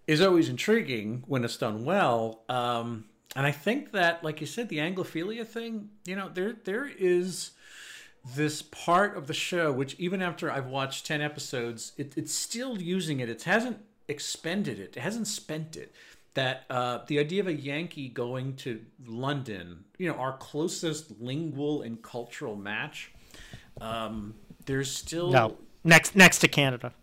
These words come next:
Speaker 1: Yeah, or, you know, you know what I mean. It's further away, but, but it's like there, there's still an alien nature. But it's like I think that we
Speaker 2: Yeah.
Speaker 1: as, we as Americans,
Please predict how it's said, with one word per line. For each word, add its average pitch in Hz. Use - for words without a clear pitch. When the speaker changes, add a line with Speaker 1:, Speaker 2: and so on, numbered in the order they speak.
Speaker 1:
Yeah, 170
or, 139
you 147
know, 139
you 147
know 147
what 120
I 107
mean. 104
It's 123
further 151
away, 104
but, -
but 143
it's 147
like 143
there, 151
there's 160
still 226
an 160
alien 165
nature. 139
But 147
it's 147
like 139
I 135
think 175
that -
we 147
Speaker 2:
Yeah. 131
Speaker 1:
as, 113
we 160
as 160
Americans, 135